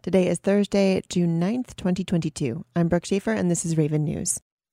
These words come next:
Life in the small island communities of Southeast Alaska may feel isolated, but in reality, no place is safe from the ripple effects of a globalized economy. In Kake,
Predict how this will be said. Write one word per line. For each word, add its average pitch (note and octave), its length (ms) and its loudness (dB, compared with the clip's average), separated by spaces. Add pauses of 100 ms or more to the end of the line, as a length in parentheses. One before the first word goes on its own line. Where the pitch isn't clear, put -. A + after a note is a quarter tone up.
(1000)
Life C#4+ 280 0
in A3+ 140 2
the G#3+ 80 4
small G#3 460 0
island F3+ 360 0
communities F3 680 0
of D#3 140 -4
Southeast E3 440 -2
Alaska D3+ 600 -2
may F#3 140 2
feel C4+ 300 0
isolated, F3 680 -2 (320)
but A#3 140 2
in B3 120 6
reality, B3 640 2
no A#3+ 220 6
place G3 400 0
is F3+ 160 -2
safe F3+ 340 -2
from F3 200 0
the E3 80 2
ripple F#3+ 240 2
effects E3 420 -2
of D#3+ 140 -2
a D#3 40 -2
globalized D#3+ 640 2
economy. D3+ 640 -4 (300)
In A3 180 4
Kake, B3 340 2